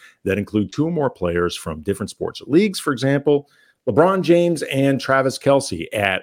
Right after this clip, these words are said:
a ten and a half combo for three pointers made and receptions, you know, stuff like that. Keep it fun, keep it weird, keep it creative.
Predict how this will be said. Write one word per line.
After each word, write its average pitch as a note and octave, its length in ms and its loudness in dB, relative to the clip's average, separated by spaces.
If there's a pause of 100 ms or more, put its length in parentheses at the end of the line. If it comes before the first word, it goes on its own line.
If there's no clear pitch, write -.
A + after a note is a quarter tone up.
a F#2+ 220 -4
ten A2 180 -4
and A2+ 100 0
a G2+ 40 -2
half A2 180 -2
combo A2 320 -2
for E2+ 240 -6
three G2 220 -4
pointers G#2+ 400 -4
made A2 260 0 (320)
and A2+ 240 -2
receptions, - 680 -2
you F2 80 -12
know, - 60 -8
stuff - 540 -2
like G#2+ 220 2
that. D2 280 -8
Keep - 200 -4
it - 100 -16
fun, B2+ 320 0
keep G#2+ 240 -4
it - 80 -10
weird, A#2 340 2
keep - 180 -6
it - 120 -6
creative. G#2+ 440 2